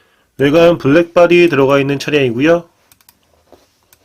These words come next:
실내 보시면 바닐라 베이지 시트 들어가 있습니다.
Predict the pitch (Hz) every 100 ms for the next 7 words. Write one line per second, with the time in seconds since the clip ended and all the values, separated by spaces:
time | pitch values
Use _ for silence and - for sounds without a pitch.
0 | _ _ _ _ _ _ _ _ _ _
1 | _ _ - 170 175 175 170 170 170 170
2 | 151 131 147 165 151 143 131 127 135 120
3 | - 185 185 127 131 143 123 120 117 127
4 | 127